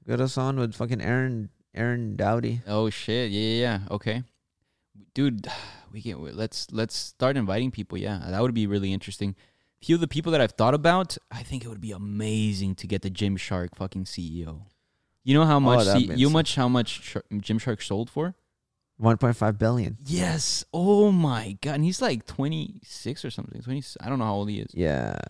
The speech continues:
Speaker 2: It's crazy. And
Speaker 1: Mm.
Speaker 2: y-, you know how many subscribers he has on YouTube?
Speaker 1: I believe, I don't know if I can build something that's a billion dollars.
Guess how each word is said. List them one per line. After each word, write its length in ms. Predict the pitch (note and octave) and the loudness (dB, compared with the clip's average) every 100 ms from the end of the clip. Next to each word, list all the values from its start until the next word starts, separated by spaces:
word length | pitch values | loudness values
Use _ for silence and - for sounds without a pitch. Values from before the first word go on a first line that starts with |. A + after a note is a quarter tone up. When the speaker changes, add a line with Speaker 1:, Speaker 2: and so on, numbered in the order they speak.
| - | -14
Speaker 2:
It's 160 | - - | -14 -12
crazy. 500 | - C#3+ C3 G2 - | -2 0 0 -2 -4
And 220 | A#2 A2 G2 | 2 2 2
Speaker 1:
Mm. 100 | F#2 - | -4 -12
Speaker 2:
y-, 80 | - _ _ | -20 _ _
you 200 | G#2+ A2 | -6 -2
know 100 | A2+ | 2
how 100 | A2+ | 4
many 460 | A#2 G#2+ G2+ G2 - _ _ | 4 2 0 -4 -12 _ _
subscribers 600 | - - - G#2 A#2 G#2+ | -16 -8 -2 0 0 -2
he 60 | |
has 140 | G#2 G#2+ | -2 0
on 60 | |
YouTube? 320 | G#2 G#2+ D#3+ D#3+ _ - | -2 0 -2 -2 _ 0
Speaker 1:
I 280 | C3+ F3+ G3 | 4 8 8
believe, 600 | C#3+ C#3+ B2+ D3+ E3 C3 - | 8 6 6 4 2 -2 0
I 80 | C#3+ | 4
don't 120 | F3 | 4
know 120 | F#3+ F3+ | 4 2
if 100 | E3 | 2
I 80 | |
can 180 | E3 D3 | 0 4
build 160 | C3 D3 | 4 4
something 320 | D3+ C3+ C#3+ | 2 -4 -4
that's 100 | B2 | 0
a 60 | A#2 | 2
billion 400 | G2+ A2+ B2+ C3+ | 6 6 6 4
dollars. 580 | B2 B2 C#3+ E3 - | 4 4 2 0 -4